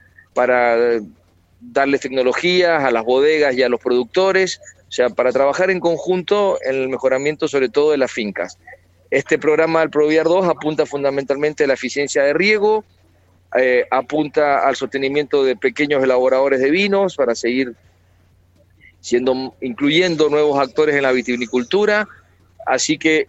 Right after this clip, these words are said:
eso es un anuncio que lo veníamos esperando ya hace un año, que el gobierno nacional no terminaba de firmar el acuerdo con el bid, lo terminaron de firmar,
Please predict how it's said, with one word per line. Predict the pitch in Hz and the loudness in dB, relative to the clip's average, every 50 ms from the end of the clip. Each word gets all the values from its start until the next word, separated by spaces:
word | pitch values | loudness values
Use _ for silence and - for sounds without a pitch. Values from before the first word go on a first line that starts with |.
| _ | _
eso | - 151 165 156 - 180 170 160 | -2 -2 0 0 0 0 0 0
es | 151 156 156 | 0 0 0
un | 156 | 0
anuncio | 156 156 156 160 170 165 - - 165 160 | 0 0 0 0 -2 -2 -2 -2 0 0
que | 135 147 | 2 2
lo | 139 135 | 2 2
veníamos | 135 139 143 151 151 151 | 0 0 -2 -2 -2 -2
esperando | 143 - 139 143 151 151 | 0 0 0 0 0 2
ya | 143 143 143 | 0 0 0
hace | 139 - - | 0 -2 -2
un | 143 160 | 0 0
año, | 175 190 196 202 220 233 269 - _ _ _ _ _ - | 0 0 0 0 -2 -2 -4 -8 _ _ _ _ _ -4
que | - 120 | -4 -2
el | 113 113 | 0 0
gobierno | 113 117 120 135 135 131 | 0 2 2 0 0 0
nacional | 131 123 - 131 127 135 139 | -2 -2 -2 -2 -2 0 0
no | 135 135 123 | 0 0 0
terminaba | - 123 117 123 127 131 135 135 135 131 | -2 -2 -2 -2 0 0 2 2 2 2
de | 127 123 120 - _ _ _ _ _ _ _ | 2 0 0 -2 _ _ _ _ _ _ _
firmar | - - - 131 131 127 131 135 139 147 151 147 | -14 -4 -2 -2 0 0 -2 -2 0 0 2 2
el | 143 135 | 0 0
acuerdo | 131 120 - 147 147 143 147 139 135 | -2 0 0 0 0 2 2 0 0
con | 120 135 131 | 0 0 0
el | 135 135 143 | 0 0 0
bid, | 156 196 214 208 | 0 -2 0 0
lo | 196 151 | 0 0
terminaron | - 123 110 110 117 127 127 131 127 | 0 -2 -2 -2 0 0 0 0 0
de | 123 120 | -2 -4
firmar, | - - 131 143 160 185 208 240 | -4 -4 -4 -2 0 0 -2 -2